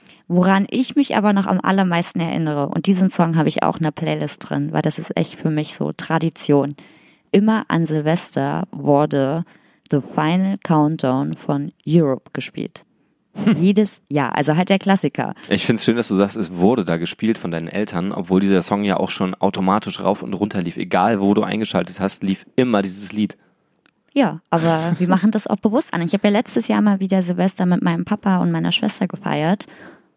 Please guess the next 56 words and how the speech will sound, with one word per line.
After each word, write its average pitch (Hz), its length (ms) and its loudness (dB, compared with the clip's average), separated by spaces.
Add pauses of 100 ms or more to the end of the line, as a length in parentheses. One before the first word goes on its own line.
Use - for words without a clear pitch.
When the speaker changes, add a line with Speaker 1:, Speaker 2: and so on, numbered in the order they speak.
(120)
Speaker 1:
und 185 160 4
da 156 120 2
hat 147 120 -8
er 160 80 2
den 175 160 2
auch - 200 -2
wieder 170 220 0
angemacht. 151 480 -4
Und 165 80 -2
das, 160 120 -2
da 160 120 2
wird's 180 160 2
mir 208 60 4
immer 202 160 4
richtig 226 340 -4
warm 247 400 2
ums 160 320 -4
Herz. 95 380 4
Speaker 2:
Mhm, 90 220 -4 (100)
mhm. 95 340 -6 (340)
Speaker 1:
So, 175 200 2
und 170 360 0 (160)
wie 240 140 2
gesagt, 240 240 2
da 196 80 4
kann 220 160 4
man 262 140 4
sich 254 160 2
über 226 180 2
Geschmack 190 460 -2
streiten, - 580 -2
aber 156 180 4
auf - 140 -2
jeden 196 140 2
Fall 190 160 2
wurde 180 200 0
bei 170 120 -4
uns - 240 -6
von 170 120 -2
Anfang 196 420 0
an 165 380 -2
irgendwie 160 200 0
Interesse 160 640 0
an 135 160 2
Musik 135 480 -2
zumindest 123 420 -4
gefördert. 127 540 -2
Also 147 160 0
egal, 165 220 2
was 170 160 0
man 143 120 0
hört, 143 160 0
wenn 151 120 -2
immer 185 160 4
Musik 165 340 -2
läuft 147 380 2